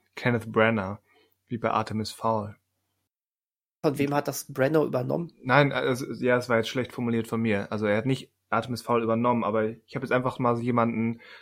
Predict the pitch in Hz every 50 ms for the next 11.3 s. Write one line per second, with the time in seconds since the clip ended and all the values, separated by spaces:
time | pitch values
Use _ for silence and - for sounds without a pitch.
0 | - - - 123 127 131 127 120 - - 127 120 - - 110 117 110 - 120 127
1 | 120 - - 113 117 131 139 139 - 135 131 120 117 117 113 113 - _ _ _
2 | _ _ _ _ _ _ _ - - 139 139 139 131 117 110 - 113 117 117 117
3 | 131 135 135 - - 117 117 117 113 120 120 117 117 117 117 - - - - 127
4 | 120 113 - - - - 123 123 117 - - 120 113 110 110 110 - - 113 107
5 | 107 104 - - 104 104 - 107 101 101 104 110 107 - 104 107 - _ _ _
6 | _ _ _ _ _ - 127 127 - 160 143 117 120 117 117 113 113 120 117 -
7 | 147 147 147 143 107 131 123 - 139 131 123 120 120 120 - - - - - _
8 | _ - - 139 131 127 123 - 139 143 - 113 - - 120 113 110 - - 117
9 | 117 117 113 110 - - - 104 101 98 98 101 101 107 - _ _ _ _ _
10 | _ _ _ _ _ _ _ - - 107 - - - 107 107 101 - - 104 98
11 | 98 95 90 104 -